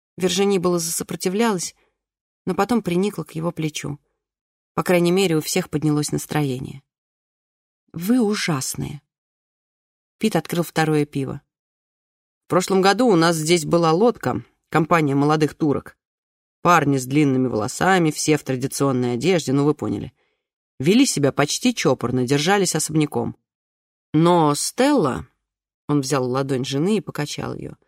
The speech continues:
«решила, что они — компания трансов». «Нет», опешила Виржини. На этот раз Стелла ударила Пита в грудь. «Я была права!» «И как ты узнала?»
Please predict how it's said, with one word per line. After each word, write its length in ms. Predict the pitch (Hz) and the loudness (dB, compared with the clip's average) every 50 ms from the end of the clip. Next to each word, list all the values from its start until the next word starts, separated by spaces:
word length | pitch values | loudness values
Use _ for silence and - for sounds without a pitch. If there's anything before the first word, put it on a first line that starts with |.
| _ _ _ _ _ _ _ _ _ _ _ | _ _ _ _ _ _ _ _ _ _ _
«решила, 540 | - 143 147 143 - - - 214 262 302 294 | -2 0 0 0 0 0 0 2 2 2 2
что 280 | - - - - 131 123 | 0 -2 -2 -2 -2 0
они — 520 | 131 127 127 127 139 160 208 277 - _ _ _ _ _ _ - | 0 0 0 0 2 2 0 0 -2 _ _ _ _ _ _ -4
компания 640 | - 120 113 107 - - 127 143 156 196 233 254 220 | -2 -2 -2 -2 -4 -2 0 0 2 2 0 -2 -2
трансов». 580 | - 120 117 110 110 110 - - - - - _ _ _ _ _ _ _ _ _ _ _ _ _ _ _ _ _ _ _ _ _ | -4 -6 -6 -6 -6 -6 -10 -12 -14 -18 -20 _ _ _ _ _ _ _ _ _ _ _ _ _ _ _ _ _ _ _ _ _
«Нет», 800 | 170 185 190 190 185 185 175 160 156 151 147 135 - _ - _ _ _ _ _ _ _ _ _ _ _ - | -4 -2 0 2 2 2 2 2 0 -2 -4 -6 -12 _ -20 _ _ _ _ _ _ _ _ _ _ _ -8
опешила 500 | 156 - - 160 147 - - 156 147 151 | -6 -4 -2 -2 -2 -2 -2 -6 -6 -4
Виржини. 640 | 147 151 156 147 139 151 160 156 147 143 143 143 - _ _ _ _ _ _ _ _ _ _ _ _ _ _ _ _ - | -4 -2 -2 -2 -2 -2 -2 -2 -2 -2 -4 -8 -10 _ _ _ _ _ _ _ _ _ _ _ _ _ _ _ _ -2
На 120 | 165 208 | 0 2
этот 220 | 311 359 - - 226 | 2 0 0 -2 -2
раз 160 | 226 214 - | -2 -2 -2
Стелла 540 | - - - - - 202 180 156 143 139 131 | -4 -6 -4 -2 0 0 2 2 0 0 -2
ударила 480 | 135 139 135 160 165 160 156 147 143 | -2 0 0 0 0 0 0 -2 -2
Пита 300 | - - 156 151 - 143 | -2 -2 -4 -4 -2 -4
в 60 | 139 139 | -4 -4
грудь. 420 | 139 143 135 123 - - - _ _ _ - | -2 -2 -2 -4 -6 -8 -14 _ _ _ -4
«Я 220 | 160 185 220 226 | 2 4 4 4
была 260 | 196 233 247 240 233 | 4 6 6 6 4
права!» 500 | 233 - 247 233 240 226 190 165 139 - _ _ _ _ _ _ _ _ _ _ _ _ _ _ _ _ _ _ _ - | 4 6 6 6 6 6 6 4 2 0 _ _ _ _ _ _ _ _ _ _ _ _ _ _ _ _ _ _ _ -6
«И 100 | 143 135 | -6 -2
как 200 | - 147 - - | 0 -2 -2 0
ты 100 | - 147 | 0 -2
узнала?» 520 | 135 123 131 131 127 127 104 127 196 226 | 0 0 0 0 0 0 0 -2 -2 -4